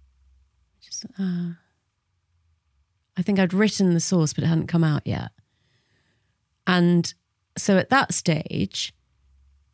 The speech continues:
by writing it, I was like, "Yeah, so I, you know, I can use cognitive science to explain things like manifestation and visualization." But I was still unsure about whether those two things should be together in my career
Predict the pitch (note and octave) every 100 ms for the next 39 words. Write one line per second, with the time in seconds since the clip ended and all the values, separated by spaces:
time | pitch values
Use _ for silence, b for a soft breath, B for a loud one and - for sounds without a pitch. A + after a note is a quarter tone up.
0 | _ - A#3+ B3 D4 F4 - E3 C#3+ C#3
1 | F#3+ F#3+ F3+ B3 A#3 F#4 C4 D#3 - -
2 | A#3 A#3+ C#3+ E3+ F#3+ G3 F#3 E3 - D#3+
3 | E3 D#3+ D#3 E3+ C#3+ C3+ - - E3+ D3+
4 | D3+ D3 D3+ - D3+ C#3+ D#3 - D#3 D3
5 | - D3 C#3+ C#3+ D3 D3 C#3+ C#3+ D3 C#3+
6 | A#2 E3 b b b b b b b -
7 | A#3 A3 - - - - _ _ _ _
8 | _ - G#3+ A3 - - B3 A#3 A3 G#3+
9 | G3+ G3+ - _ _ _ _ _ _ _
10 | _ _ _ _ _ _ _ _ _ _
11 | _ _ _ _ _ _ _ _ _ _
12 | _ _ _ _ - G#3 G3+ G3+ - A#3
13 | F#3 E3 E3+ D#3+ F3+ D#3+ D#3 E3+ E3 D#3+
14 | - - E3 D#3+ E3+ D#3+ - D#3+ - D#3+
15 | - D#3 D#3+ C#3+ D3 D3 D3 - D#3+ D#3